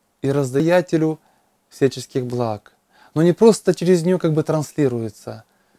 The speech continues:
Матерь Божия своей богородичной молитвой, своей матерней молитвой к Сыну Своему наши молитвы кратно увеличивает.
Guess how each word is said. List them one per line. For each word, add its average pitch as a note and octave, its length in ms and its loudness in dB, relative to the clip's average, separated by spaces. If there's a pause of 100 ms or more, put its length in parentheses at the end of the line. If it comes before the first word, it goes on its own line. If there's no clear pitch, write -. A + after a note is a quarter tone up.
(200)
Матерь F3 300 2
Божия F#3+ 340 4
своей F#3+ 240 2
богородичной F#3 540 2
молитвой, B2 680 -2 (360)
своей F#3 320 4
матерней F#3 640 2
молитвой A2+ 600 -2 (360)
к - 60 -20
Сыну B2 320 -4
Своему G#2+ 480 -8 (480)
наши E3+ 260 0
молитвы F#3 480 0 (300)
кратно E3 500 2
увеличивает. G#2+ 840 -6